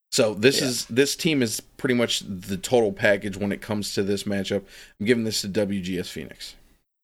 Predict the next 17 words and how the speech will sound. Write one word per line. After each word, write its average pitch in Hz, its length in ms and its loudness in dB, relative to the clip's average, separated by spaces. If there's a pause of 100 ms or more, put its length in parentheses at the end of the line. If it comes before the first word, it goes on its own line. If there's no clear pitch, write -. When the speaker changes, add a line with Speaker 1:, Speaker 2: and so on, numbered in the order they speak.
(420)
Speaker 2:
Yeah, 190 320 8
I 160 120 8
think 165 180 8
I 147 80 12
am 143 140 8
as 135 100 2
well. 131 240 10
I'm 131 140 2
not 139 160 8
as 131 180 6
familiar 135 220 4
with 127 120 0
Team 127 220 4
B 131 140 6
M, 135 400 4
but, - 440 6 (100)
um, 90 580 2